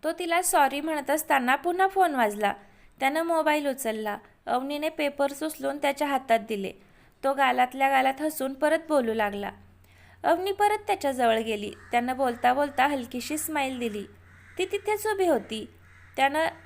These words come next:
एक नजर तिच्यावर टाकली. परत बोलायला लागला. अवनी थोडी जवळ गेली. बोलायचं थांबून दोन सेकंद तो विचारातच पडला.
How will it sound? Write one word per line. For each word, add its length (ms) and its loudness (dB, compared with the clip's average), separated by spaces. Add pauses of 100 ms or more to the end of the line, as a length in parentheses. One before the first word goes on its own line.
एक 260 -2
नजर 340 2
तिच्यावर 360 2
टाकली. 460 -2 (400)
परत 280 4
बोलायला 440 4
लागला. 360 -2 (640)
अवनी 340 0
थोडी 240 -2
जवळ 320 2
गेली. 360 -6 (680)
बोलायचं 600 4
थांबून 420 -4
दोन 220 4
सेकंद 480 -2
तो 100 4
विचारातच 640 2
पडला. 420 2